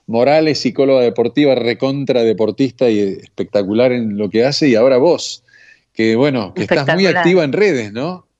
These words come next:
Speaker 1: Y aparte, bueno,
Speaker 2: Estoy
Speaker 1: las tres, las tres divinas.
Speaker 2: Estoy muy activa en redes, sí, mm, trabajando mucho. Bueno, mm, gracias, espero que, que se sientan tan halagadas como yo. <laughs>
Speaker 1: <laughs> Sí, por supuesto.
Speaker 2: ¿Cómo andas, Macu?
Speaker 1: Escúchame, bueno, pues,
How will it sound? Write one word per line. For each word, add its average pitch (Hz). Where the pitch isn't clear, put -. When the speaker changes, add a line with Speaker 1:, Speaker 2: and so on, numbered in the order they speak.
Speaker 1:
Y 110
aparte, 160
bueno, 143
Speaker 2:
Estoy 208
Speaker 1:
las -
tres, 170
las 113
tres 165
divinas. 151
Speaker 2:
Estoy 170
muy 180
activa 170
en 160
redes, 156
sí, 160
mm, 165
trabajando 170
mucho. 165
Bueno, 170
mm, 170
gracias, 165
espero 170
que, 156
que 160
se 180
sientan 190
tan 185
halagadas 185
como 185
yo. 190
<laughs> -
Speaker 1:
<laughs> 160
Sí, 143
por 123
supuesto. 127
Speaker 2:
¿Cómo 196
andas, 170
Macu? 196
Speaker 1:
Escúchame, 151
bueno, 165
pues, -